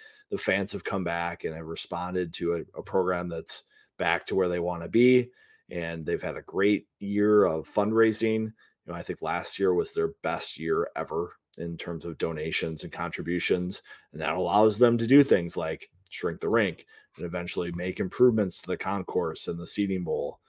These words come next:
And if the fans keep showing up, those things are gonna happen faster.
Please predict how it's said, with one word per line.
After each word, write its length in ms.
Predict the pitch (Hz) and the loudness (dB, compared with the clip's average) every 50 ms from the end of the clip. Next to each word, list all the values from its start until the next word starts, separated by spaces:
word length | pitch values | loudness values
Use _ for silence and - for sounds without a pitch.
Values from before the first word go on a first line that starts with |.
| _ _ _ _ _ _ - | _ _ _ _ _ _ -14
And 440 | 87 85 87 85 85 87 90 78 - - | -12 -10 -8 -8 -8 -8 -10 -10 -6 -4
if 440 | 82 80 85 - - - - - _ _ _ _ _ | -4 -4 -4 -6 -12 -18 -20 -20 _ _ _ _ _
the 100 | - 82 | -8 -6
fans 460 | - - 82 85 92 101 101 98 - | -6 -6 -6 -4 -2 -2 -2 -4 -4
keep 220 | - 113 113 107 | -2 -2 -2 0
showing 280 | - - 120 120 123 120 | 2 4 6 6 8 8
up, 320 | 127 143 156 - - - - | 8 8 8 6 0 -6 -4
those 200 | 90 87 82 - | -4 -4 -2 -2
things 220 | 87 87 90 87 95 | -4 -6 -4 -4 -4
are 60 | 85 | -4
gonna 180 | 90 85 85 | -4 -4 -4
happen 320 | 87 85 85 - 85 80 - | -4 -4 -4 -6 -6 -6 -6
faster. 580 | - 64 62 65 - - - - - - - | -6 -4 -4 -6 -8 -8 -10 -12 -14 -16 -18